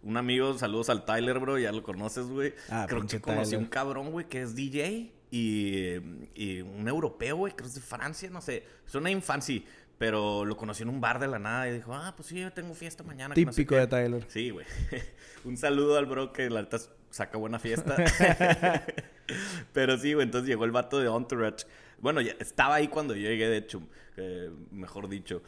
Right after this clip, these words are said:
Speaker 1: Pero, mm, le quería pedir una foto, güey, la neta. O sea, yo sí me quería fanear. Y le mandé un mensaje a Eduardo, que es súper fan de, a mi carnal Eduardo, saludos,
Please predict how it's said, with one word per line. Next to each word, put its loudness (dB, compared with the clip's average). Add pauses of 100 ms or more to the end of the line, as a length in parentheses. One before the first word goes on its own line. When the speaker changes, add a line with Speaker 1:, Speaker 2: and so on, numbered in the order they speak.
(360)
Speaker 1:
Pero, 6
mm, -4
le -6
quería -2
pedir -2
una -2
foto, -8
güey, -8
la -8
neta. -6
O -12
sea, -8
yo -8
sí -4
me -2
quería -6
fanear. -2 (280)
Y -8
le 2
mandé -4
un -6
mensaje -4
a 2
Eduardo, 0
que -8
es -6
súper -2
fan -4
de, -2
a -8
mi -6
carnal -6
Eduardo, -2
saludos, -4